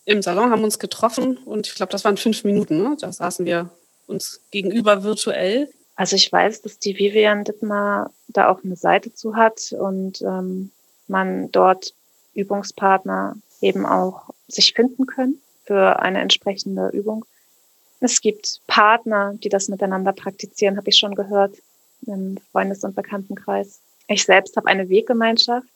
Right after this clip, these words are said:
Speaker 2: mit der ich mich einmal wöchentlich treffe und wo wir etwas Ähnliches auch immer wieder praktizieren, also in einem größeren Kreis. Und ich mache die Erfahrung, dass das ein immer tieferes Wahrnehmen und Erleben eigentlich so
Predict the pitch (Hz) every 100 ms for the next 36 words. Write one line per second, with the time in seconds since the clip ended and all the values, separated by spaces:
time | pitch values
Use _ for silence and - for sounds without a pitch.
0 | _ _ 202 202 - 196 - 202 190 196
1 | 202 190 190 - 190 190 208 196 - 190
2 | 185 - 190 196 196 190 - - _ -
3 | 190 - 196 - 190 208 202 208 202 -
4 | - 185 190 185 196 190 190 190 - 190
5 | - 190 - 202 208 185 185 185 180 -
6 | 208 - 175 165 - 165 165 220 - _
7 | _ 202 190 190 - - 208 202 220 214
8 | - 196 196 196 196 - 202 196 _ 202
9 | 196 202 220 220 - 233 196 202 - 180
10 | 196 202 185 185 190 190 190 208 233 -
11 | 170 170 - 180 - - 185 180